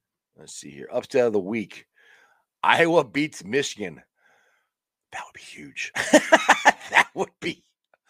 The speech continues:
oh my God, that would be so good. Which I think, I wouldn't put it past them, Terry, because, uh, uh, look at it this way. Michigan State blew out Michigan. Ohio State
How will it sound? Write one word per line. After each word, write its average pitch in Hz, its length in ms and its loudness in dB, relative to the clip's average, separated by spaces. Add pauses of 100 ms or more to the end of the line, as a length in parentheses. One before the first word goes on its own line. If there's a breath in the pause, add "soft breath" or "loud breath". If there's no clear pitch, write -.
(180)
oh - 280 0
my - 160 -6
God, - 200 -2 (100)
that - 80 -12
would 87 100 -10
be 92 80 -16
so - 280 -10
good. 65 180 -16 (300 loud breath)
Which 226 180 4
I 233 140 6
think, 285 180 -8 (680)
I - 60 8
wouldn't 330 200 8
put 277 100 4
it 240 80 -4
past 262 300 2
them, 160 100 -12
Terry, 202 380 0 (320 soft breath)
because, 233 180 -10
uh, - 160 -10
uh, 117 160 -8 (220)
look 240 100 -6
at 254 40 -10
it 247 60 -10
this 220 120 -8
way. 143 120 -8 (360 soft breath)
Michigan 233 340 -4
State 202 320 0
blew 185 240 6
out 170 140 4
Michigan. 117 420 -8 (2250)
Ohio 233 320 6
State 208 360 -2